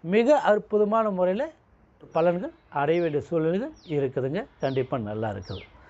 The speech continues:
அடுத்து வந்து பார்த்தீங்கன்னாக்கா, புதன் பகவான் ஜூலை மாசத்துல பதினேழாம் தேதி வரைக்குமே படிப்பு சார்ந்த விஷயத்துல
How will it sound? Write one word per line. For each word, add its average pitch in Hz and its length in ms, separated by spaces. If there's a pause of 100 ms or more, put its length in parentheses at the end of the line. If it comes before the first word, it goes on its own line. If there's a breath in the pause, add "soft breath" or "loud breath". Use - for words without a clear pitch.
(220 soft breath)
அடுத்து 202 380
வந்து 208 180
பார்த்தீங்கன்னாக்கா, 165 640 (100)
புதன் 233 340
பகவான் 226 380 (1120)
ஜூலை 233 360
மாசத்துல 185 680 (1700)
பதினேழாம் 233 560
தேதி 190 160
வரைக்குமே 190 480 (1080)
படிப்பு 220 400
சார்ந்த 196 280
விஷயத்துல 196 480